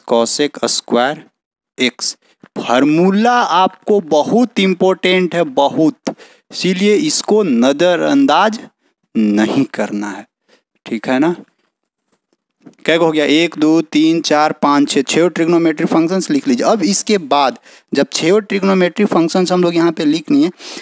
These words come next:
तब अब हम लोगों को यहाँ से क्या देखने को मिलेगा, अब देखने को मिलेगा inverse trigonometry का। inverse trigonometry का भी format देखने को मिलता है,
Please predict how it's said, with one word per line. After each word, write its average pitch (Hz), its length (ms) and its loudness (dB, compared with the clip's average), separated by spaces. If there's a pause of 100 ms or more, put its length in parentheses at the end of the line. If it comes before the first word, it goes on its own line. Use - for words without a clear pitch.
(200)
तब 165 140 0
अब 156 220 -2
हम 156 180 0
लोगों 170 160 0
को 165 140 -2
यहाँ 147 200 0
से 156 120 -8
क्या 143 180 -2
देखने 147 320 0
को 151 100 0
मिलेगा, 151 320 0
अब 151 300 0
देखने 143 360 0
को 139 140 -2
मिलेगा 135 340 0 (120)
inverse 131 500 0
trigonometry 107 640 0
का। 117 160 -14 (400)
inverse 160 360 2
trigonometry 170 560 0
का 165 140 0
भी 165 120 0
format 156 420 0
देखने 151 300 0
को 151 120 0
मिलता 147 300 0
है, 156 100 -10